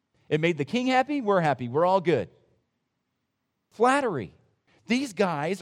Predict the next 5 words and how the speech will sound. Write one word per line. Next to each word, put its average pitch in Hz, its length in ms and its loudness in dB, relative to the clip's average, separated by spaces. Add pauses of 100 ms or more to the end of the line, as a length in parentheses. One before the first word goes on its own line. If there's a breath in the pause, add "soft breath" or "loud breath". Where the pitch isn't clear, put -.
are 196 100 2
flatterers. 196 1000 -4 (260 soft breath)
They 214 140 4
talk 214 460 -2
excessively, 156 1000 -2